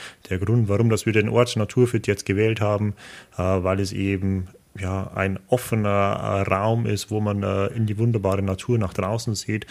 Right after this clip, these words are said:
so wie es eben auch, auch im, im Namen drinsteckt. Und wie wollen wir das Ganze verbinden, äh, bei uns, äh, im, im Naturfit-Bereich? Wie wollen wir das an unsere Gäste transferieren?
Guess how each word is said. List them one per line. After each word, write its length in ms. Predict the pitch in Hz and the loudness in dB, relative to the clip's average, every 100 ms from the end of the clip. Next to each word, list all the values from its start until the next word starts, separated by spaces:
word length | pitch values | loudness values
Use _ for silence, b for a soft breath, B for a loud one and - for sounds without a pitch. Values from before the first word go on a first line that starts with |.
| B B | B B
so 180 | - 113 | -4 0
wie 100 | 107 | 0
es 120 | 101 | 0
eben 180 | 107 101 | 0 0
auch, 280 | 98 98 - | 2 0 0
auch 200 | 98 92 | -4 0
im, 160 | 104 | 0
im 140 | 101 95 | 0 2
Namen 320 | 92 95 95 | 2 2 2
drinsteckt. 580 | 90 104 - 87 - - B B B B | 0 -2 -2 -4 -4 -10 B B B B
Und 380 | - 92 90 95 | -4 -2 -2 -2
wie 240 | 113 131 110 | 0 0 2
wollen 360 | 110 113 110 | 2 4 2
wir 160 | 104 107 | 2 2
das 200 | - - | 2 -2
Ganze 420 | 110 107 - 98 | -2 -2 -2 -2
verbinden, 560 | - 95 127 131 127 113 | -2 -2 0 0 0 0
äh, 140 | 107 | 0
bei 140 | 104 | 0
uns, 380 | 104 110 107 - B B B B | 0 0 0 -4 B B B B
äh, 480 | 101 98 101 98 - | 0 4 4 2 0
im, 160 | 113 107 | -2 -2
im 140 | 107 | -2
Naturfit-Bereich? 1000 | 101 - - 117 117 110 - 98 98 98 | -2 0 2 2 2 -4 -2 0 2 2
Wie 100 | 110 | 0
wollen 160 | 107 104 | -2 -2
wir 60 | |
das 180 | 98 98 | -2 -4
an 80 | - | -2
unsere 240 | 101 95 | -2 -2
Gäste 280 | 98 - - | -4 -6 -6
transferieren? 760 | 95 98 98 - 98 98 98 | -4 -2 -2 -2 0 0 0